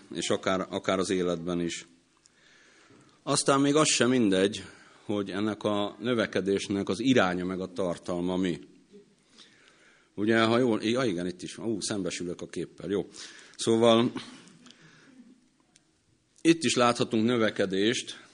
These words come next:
van egy mennyiségi gyarapodás szerintem, igen, és van egy minőségi gyarapodás is.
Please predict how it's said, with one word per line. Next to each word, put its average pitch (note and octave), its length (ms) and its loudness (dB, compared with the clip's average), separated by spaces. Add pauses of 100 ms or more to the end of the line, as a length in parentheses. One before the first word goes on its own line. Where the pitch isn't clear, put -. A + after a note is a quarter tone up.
(120)
van A2 220 -4
egy G#2 100 -4
mennyiségi A2 460 -4
gyarapodás A#2 560 -2 (100)
szerintem, B2 480 -4
igen, B2 500 -4 (1200)
és - 140 -8
van A2+ 140 0
egy G#2+ 80 0
minőségi F#2+ 560 -2
gyarapodás F2 720 -8
is. - 240 -14